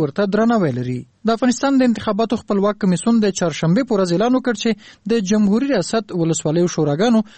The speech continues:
او د غزني ولایت انتخابات چې ټاکل شوي وو، د چنګاښ میاشتې په نهه ویشتمه نیټه شوي وای،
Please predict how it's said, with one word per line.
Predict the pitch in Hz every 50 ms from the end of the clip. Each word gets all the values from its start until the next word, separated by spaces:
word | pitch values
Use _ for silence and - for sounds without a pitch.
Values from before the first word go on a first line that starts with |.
| - _ - 220
او | 226 233 226 190
د | 220 220 214 190
غزني | 202 196 185 226 311 320
ولایت | 262 202 185 180 - 170
انتخابات | 165 160 151 - 156 151 185 233 226 -
چې | - 180 -
ټاکل | 160 147 - - -
شوي | - 254 254 254
وو، | 233 240 226 - - - - _ _ 202
د | 220 233 214 -
چنګاښ | - 220 214 214 240 247 240 - 208 208
میاشتې | 240 254 240 - - 208 170 - -
په | 156 151 151
نهه | 151 147 135 147 143
ویشتمه | 147 - - 247 254 269 254
نیټه | 247 262 240 -
شوي | 254 247 247 240
وای، | 233 226